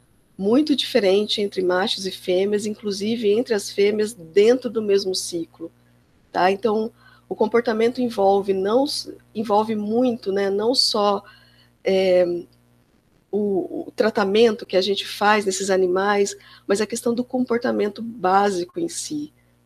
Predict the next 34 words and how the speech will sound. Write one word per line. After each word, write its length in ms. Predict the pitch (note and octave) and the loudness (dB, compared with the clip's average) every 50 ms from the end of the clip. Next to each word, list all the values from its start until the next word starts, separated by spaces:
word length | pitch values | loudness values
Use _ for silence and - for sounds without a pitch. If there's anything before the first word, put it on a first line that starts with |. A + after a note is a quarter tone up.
| _ _ _ - | _ _ _ -6
né? 240 | E3 E3 E3+ F3 - _ _ - - - - | -4 -2 -2 -4 -6 _ _ -20 -20 -20 -6
As 200 | - F3+ F#3 - | -4 -4 -2 0
fêmeas 260 | - - A3+ A3+ A3+ - | 0 0 0 0 -2 -6
se 80 | - | -6
comportam 840 | - - G#3 G3+ G#3 - - A3 A3+ A3+ A3 G#3 - G#3 F#3 F3+ F#3 | -6 -4 -4 -4 -4 -2 0 2 4 4 2 2 -2 -4 -4 -2 -4
diferentes 960 | F#3+ - - - B3+ A#3 A3 G#3 G#3+ A3+ C4 C4 B3+ - G#3 F#3 - - - _ _ _ _ _ _ _ - | -4 -8 -2 2 2 4 4 4 2 2 0 -2 -2 -6 -8 -8 -8 -10 -12 _ _ _ _ _ _ _ 0
dependendo 600 | F3 G3 G3 - G3+ G3+ G3 A3 A3 B3 C4+ B3 | 0 2 2 0 -2 -2 0 0 0 0 0 0
da 140 | B3 A#3 | -2 -2
fase 520 | A#3+ - - - G#3 G#3+ A#3 B3+ B3+ A3+ F#3 | -4 -6 -4 0 2 4 4 4 2 0 -2
que 120 | - F#3+ | -4 -2
elas 140 | F3 F3 - | -4 -4 -4
se 100 | - G3 | -4 -8
encontram, 520 | F#3+ - - F3 E3+ E3+ E3 - - E3+ - _ _ - - _ _ | -6 -4 -2 -2 -2 -2 -4 -6 -8 -10 -10 _ _ -20 -20 _ _
dependendo 580 | - G#3+ - - A3 G#3+ G3+ A#3+ B3+ C#4 C#4+ | -4 -2 -2 -2 -2 2 4 4 4 4 4
se 140 | C#4 C#4 - | 0 0 0
a 80 | A#3+ A#3 | -2 -2
fase 560 | - - - G#3 G3+ G3+ G3+ G3+ G#3+ G3+ - - _ _ _ | -2 -4 -4 -2 0 0 -2 -2 -2 -4 -6 -8 _ _ _
tem 160 | - G3+ G3+ G3+ | -4 -2 0 0
o 20 | |
maior 320 | G3 F#3+ F#3+ G3 G#3 A3 | 2 2 2 2 2 0
número 380 | G#3+ G#3 G#3+ G#3+ G#3 G3+ F#3+ G3 | 0 0 0 0 0 0 0 -2
de, 540 | - F3 F3+ F3+ F3 E3+ E3+ E3 D#3+ D#3+ F#3+ - _ _ _ _ _ _ _ _ _ _ _ _ _ _ _ _ _ _ _ - | -2 -2 -2 -2 0 -2 -2 -4 -6 -8 -12 -16 _ _ _ _ _ _ _ _ _ _ _ _ _ _ _ _ _ _ _ -2
de 120 | - F#3+ | 2 2
horno-, 360 | F#3+ F#3+ G3 G3 G3 F#3+ - - | 4 4 4 2 0 0 -2 -6
de 200 | - E3+ F#3+ G3 | -6 0 2 2
hormônios 360 | F#3+ F#3+ F#3+ F#3+ F#3 F#3 F#3 | 2 2 2 2 0 0 -2
sexuais, 680 | - F#3+ - - - - G#3 F#3+ F#3+ G#3 G#3+ G3 F#3 - | -4 -4 -4 -4 -2 0 2 4 4 4 4 2 0 -2
como 160 | - F#3 F#3 | -2 -4 -2
estrógeno, 640 | F#3 F#3 - - - F#3 F#3+ G3 F#3+ F3+ F3+ F3 F3+ | -2 -4 -4 0 2 4 6 6 6 4 4 0 -2
progesterona, 920 | - E3+ F3 F3 F3+ F3+ - - F3 E3+ F3+ G3 G3+ G3 F#3 F#3 F#3 - | -2 -2 -2 -2 -4 -6 -4 -2 2 2 4 4 4 2 2 2 0 0
ou 140 | - G3 G3+ | 0 -2 -2
tem 240 | G3 - G#3 G#3 G#3+ | 0 -2 -2 -2 -2
um 80 | G#3+ | -2
menor, 460 | G#3+ G#3 G3 G3 G3 G3 G#3+ A3 G#3+ | -2 -2 -2 -2 -2 -2 -2 -2 -2